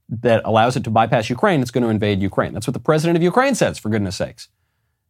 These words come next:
And the, the ruling class, the liberal ruling class in America and in Europe, they say, "Gosh, who could have predicted this? I know why. It's because Putin's acting completely irrationally.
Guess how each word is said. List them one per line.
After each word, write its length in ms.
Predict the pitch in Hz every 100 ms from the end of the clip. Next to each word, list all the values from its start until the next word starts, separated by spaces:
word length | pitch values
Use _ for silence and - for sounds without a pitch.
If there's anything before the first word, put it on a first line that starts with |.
| _ _
And 400 | 123 123 123 139
the, 220 | - 127 110
the 100 | 110
ruling 440 | 117 160 208 196
class, 640 | - 170 156 90 113 -
the 120 | - 107
liberal 380 | 120 156 180
ruling 300 | 151 156 147
class 280 | 135 156 123
in 80 | 107
America 420 | 92 120 165 165
and 140 | 113 131
in 80 |
Europe, 220 | 120 135 113
they 80 |
say, 100 | 110
"Gosh, 400 | 139 233 302 202
who 140 | - 285
could 100 | 262
have 100 | 208
predicted 440 | 214 220 269 175
this? 180 | 139 101 - 226 147
I 160 | 190 220
know 160 | 170
why. 460 | 139 131 143 147 143 -
It's 200 | 175 185
because 240 | - 180 147
Putin's 560 | - 226 202 170 147 - 156
acting 460 | - 208 - 196 180
completely 640 | 185 156 226 285 240 233
irrationally. 1080 | - 226 185 220 247 - 196 165 131 110 90